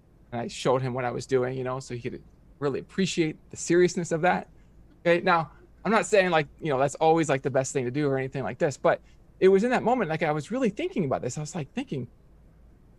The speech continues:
would I punish him just to serve the demands of justice? Or would I instead have a consequence to protect him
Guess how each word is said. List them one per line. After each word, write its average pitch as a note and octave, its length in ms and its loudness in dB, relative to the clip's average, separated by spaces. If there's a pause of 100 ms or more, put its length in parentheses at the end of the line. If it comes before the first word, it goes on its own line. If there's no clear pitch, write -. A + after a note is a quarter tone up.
(380)
would F#3 140 4
I C#4+ 100 4
punish A3 400 -2
him A#3+ 320 -6 (580)
just F3 380 0
to F3+ 80 -6
serve D#3 320 -2
the D3 80 -4
demands C3+ 380 -2
of A#2 80 -10
justice? - 640 -6 (800)
Or F3+ 520 6
would F3+ 180 0
I F3 60 2
instead A#3 400 -2
have G3 160 0
a D#3 40 -4
consequence D#3 840 -6 (680)
to D#3 60 -8
protect E3 480 -4
him C3 320 -4